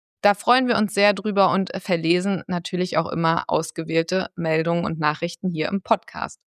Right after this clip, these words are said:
Ja, danke auch für eure Nachrichten, muss ich noch mal sagen, Rückmeldungen und danke an alle, die unseren Podcast schon abonniert, kommentiert und auch mit fünf Sternen bewertet haben und fleißig weiterempfehlen. Wir wachsen immer noch weiter, was total schön ist.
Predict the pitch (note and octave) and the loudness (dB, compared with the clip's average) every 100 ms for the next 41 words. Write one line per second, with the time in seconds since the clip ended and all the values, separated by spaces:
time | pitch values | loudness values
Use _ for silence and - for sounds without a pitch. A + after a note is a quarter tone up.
0 | - G3 A3+ B3+ D#4 - A#3+ - A2+ G#3 | 0 2 4 2 2 2 2 2 4 4
1 | G3 G3 G#3 A3 A3 - G#3 G#3 G3+ - | 2 2 2 0 -6 -6 -6 -4 -4 -6
2 | G3+ G3 G3+ F#3+ F#3+ F3+ F#3 F#3 F#3+ G#3+ | -8 -6 -4 -2 -2 0 2 2 0 -2
3 | G#3 F#3+ F#3+ F#3+ F#3 - F#3 - F#3 F#3+ | -2 0 0 2 0 -2 -4 -2 0 0
4 | G#3+ G3 F3+ - F#3+ F#3+ E3+ - F#3 E3+ | 2 -2 0 0 0 -2 -4 -4 -4 -4
5 | E3+ - - - G3 F#3 F#3 - - F3 | -6 -2 -2 -2 -2 0 -2 -4 -2 -2
6 | E3+ F3+ A3 A3+ A3 G#3+ - A3 G#3 - | 0 0 0 0 -2 -2 -2 0 -2 -2
7 | G3 F#3+ - A3+ A3+ - C4 - B3+ C#4+ | -4 -2 -2 -2 -2 -2 -4 0 2 4
8 | C4 G3 E3+ E3+ F3 - F3 F3 G3+ G3 | 2 0 2 0 -2 -4 0 0 0 -2
9 | F#3 G3 G3 - G3+ F3 E3 - F3+ F#3 | -2 -2 -2 -2 0 -2 -6 -6 -4 -2
10 | F#3 G3 - - B3+ - E4 C#4 C4 - | 2 2 0 -6 -6 -4 -2 0 0 0
11 | G#3+ A#3 B3 E3 A3+ G3+ - G#3+ - G#3+ | 2 2 2 2 4 0 -4 -10 -2 2
12 | A3 A3+ - A3+ G#3 D#3+ E3+ - | 2 0 -2 -2 0 -2 -4 -8